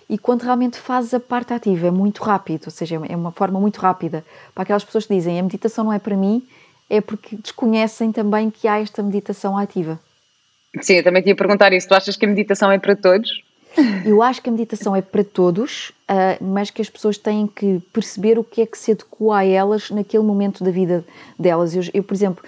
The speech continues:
Speaker 1: contatei com uma, com uma pessoa que me disse, hum,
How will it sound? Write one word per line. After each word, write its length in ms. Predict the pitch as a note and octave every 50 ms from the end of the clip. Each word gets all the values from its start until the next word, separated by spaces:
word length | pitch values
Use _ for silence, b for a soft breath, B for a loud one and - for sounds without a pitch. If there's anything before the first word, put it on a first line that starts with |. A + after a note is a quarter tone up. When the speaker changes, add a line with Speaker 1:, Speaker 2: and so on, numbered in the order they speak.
| B B B B
Speaker 1:
contatei 400 | _ - G3 F#3+ G#3+ G3+ - G#3+
com 140 | G#3 - -
uma, 380 | G3+ G3 G3 F#3 F3+ F3+ F3 E3+
com 100 | - F#3+
uma 140 | F#3 F#3+ F3
pessoa 540 | F3+ - - - - F3+ E3+ F3 E3+ F#3 F#3+ b b b b b _
que 80 | - G3+
me 160 | G3 G3 F#3+
disse, 420 | F3+ G#3+ G#3+ G#3 - - - A3 A3 A3 - - - F3+ G3 F#3+ F#3+
hum, 380 | F#3 F#3 F#3 F#3 F#3 F3+ F3+ F3+